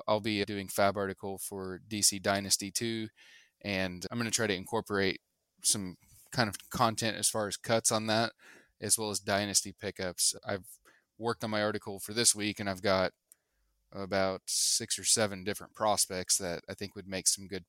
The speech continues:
for some good pickups. So if you're in a really deep keeper or a true Dynasty league, check out some of those Dynasty darlings as I tab them in my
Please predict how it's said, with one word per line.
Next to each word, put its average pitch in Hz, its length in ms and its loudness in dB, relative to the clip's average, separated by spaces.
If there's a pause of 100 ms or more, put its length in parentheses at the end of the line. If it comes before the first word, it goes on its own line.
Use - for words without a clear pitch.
for 95 180 -10
some 101 220 -2
good 90 160 -6
pickups. 90 420 -2
So 90 140 0
if 87 140 -8
you're 101 140 -2
in 95 160 -8 (440)
a 101 80 -6
really 113 280 2
deep 110 240 2
keeper 123 360 2
or 101 120 0
a 95 60 -4
true 113 220 -6
Dynasty 107 580 4
league, 92 380 -6 (480)
check - 240 -4
out 98 200 0
some 101 160 2
of 92 80 -10
those 90 160 -6
Dynasty 95 480 2
darlings 90 520 -2
as 90 100 -4
I 87 120 -2
tab 92 320 -2
them 90 140 -10
in 90 100 -10
my 82 260 -6